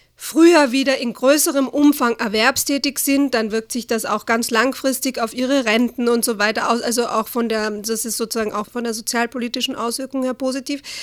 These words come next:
Es gibt Studien, die zeigen, dass sich das auch sehr positiv auf die Kinder auswirken kann, wenn sich die Väter mehr engagieren.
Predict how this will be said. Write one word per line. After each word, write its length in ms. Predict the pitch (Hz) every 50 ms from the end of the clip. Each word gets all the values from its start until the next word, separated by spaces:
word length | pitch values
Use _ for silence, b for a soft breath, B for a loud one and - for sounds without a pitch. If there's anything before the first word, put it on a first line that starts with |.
| B B B B B
Es 200 | B 269 - -
gibt 180 | - 403 392 -
Studien, 520 | - - - 294 311 330 330 311 294 269
die 120 | 277 269 -
zeigen, 460 | - - 240 226 226 240 240 269 247
dass 160 | 240 240 -
sich 180 | 269 254 233 -
das 160 | 254 240 -
auch 280 | - - 190 247 247 -
sehr 220 | - 240 - 233 226
positiv 560 | - - 254 269 262 294 285 - 262 254 247
auf 180 | - 233 226
die 140 | - 254 -
Kinder 380 | - - 269 302 294 269 - 160
auswirken 520 | 190 208 208 - 247 226 220 - 233 214
kann, 240 | - 202 220 220 220
wenn 140 | 214 214 196
sich 120 | 220 190
die 120 | - - 196
Väter 400 | - - 233 262 254 285 269 269
mehr 220 | 269 262 262 220
engagieren. 760 | 247 247 254 247 240 240 - - - 240 254 247 247 254 240